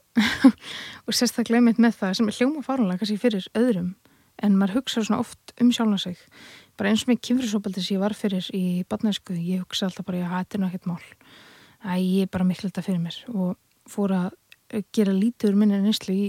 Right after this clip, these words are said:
í, í mínum haus, bara minnka allt og ge-, gera allt einhvern veginn svo mikið minna en það var. Þó að hafi nú verið bara mjög alvarlegt. Þó það er allt alvarlegt ef fullorðinn einstaklingur brýtur á barni. Það er ekkert, ekkert, það er ekki hægt að gera lítið úr því. Það er bara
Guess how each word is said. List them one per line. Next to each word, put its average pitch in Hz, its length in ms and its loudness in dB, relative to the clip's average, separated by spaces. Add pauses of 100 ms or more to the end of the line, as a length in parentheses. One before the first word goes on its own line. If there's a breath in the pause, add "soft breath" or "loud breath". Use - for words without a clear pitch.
(160)
í, - 560 -12
í 202 160 -4
mínum 220 240 8
haus, 262 240 4
bara 202 240 -2
minnka 240 600 2
allt - 340 -10
og 214 140 -2 (100)
ge-, 233 160 -6
gera 262 220 2
allt - 160 -12
einhvern 226 180 4
veginn 226 220 4 (500 loud breath)
svo 220 160 2
mikið 220 240 8
minna 277 320 6
en 233 80 4
það 247 160 4
var. 180 280 0 (120)
Þó - 160 -6
að 202 140 0
hafi 247 240 4
nú 233 140 6 (100)
verið 247 240 4
bara 208 160 2
mjög 240 240 6
alvarlegt. 190 400 -4 (100)
Þó 214 60 -6
það 196 100 -2
er 233 100 -4
allt - 200 -12
alvarlegt 220 420 -2
ef 190 140 -6
fullorðinn 208 340 -2
einstaklingur 202 560 -2
brýtur 233 400 -4
á - 60 -10
barni. 180 260 -6 (160)
Það 202 220 -4
er 226 160 -4
ekkert, - 260 -14 (880 loud breath)
ekkert, - 320 -10
það 208 200 2
er 214 100 2
ekki 196 160 -4
hægt 233 240 -2
að - 100 -10
gera 233 200 4
lítið 214 360 2
úr 208 80 -2
því. 170 160 -10 (200)
Það 208 160 0
er 214 120 -12
bara 185 160 -2